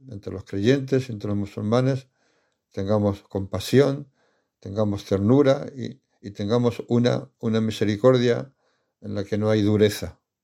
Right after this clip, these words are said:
en la que no hay nada majestuoso. "فإن تولوا فقل حسبي الله لا إله إلا هو عليه توكلت وهو رب العرش العظيم". Y dice, "Pero si, si te dan la espalda, si se dan la vuelta, si no te hacen caso,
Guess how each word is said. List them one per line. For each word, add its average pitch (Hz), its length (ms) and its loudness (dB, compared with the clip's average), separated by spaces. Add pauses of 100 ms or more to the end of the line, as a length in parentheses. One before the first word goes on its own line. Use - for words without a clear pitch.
(340)
en 95 80 -16
la 95 100 -10
que 98 120 -6
no 104 100 2
hay 104 300 0 (220)
nada 104 260 0
majestuoso. 101 800 -2 (1600)
"فإن 151 320 2
تولوا 135 480 4
فقل 131 400 -2
حسبي 139 400 -10
الله 117 420 -6
لا 123 260 6
إله 120 300 -2
إلا 123 240 -6
هو 117 220 -6
عليه 110 260 -6
توكلت 120 580 -6
وهو 110 300 -2
رب 107 220 -6
العرش 117 220 -8
العظيم". 110 500 -6 (340)
Y 117 60 -6
dice, 110 160 -2
"Pero 117 200 6
si, - 220 -12 (380)
si - 200 -10
te 120 160 2
dan 147 200 4
la 135 60 2
espalda, 120 440 2
si 107 120 -10
se 117 140 -4
dan 139 200 2
la 131 80 4
vuelta, 120 400 -2
si 104 80 -8
no 110 120 -8
te 110 100 -4
hacen 104 220 -8
caso, 110 440 -8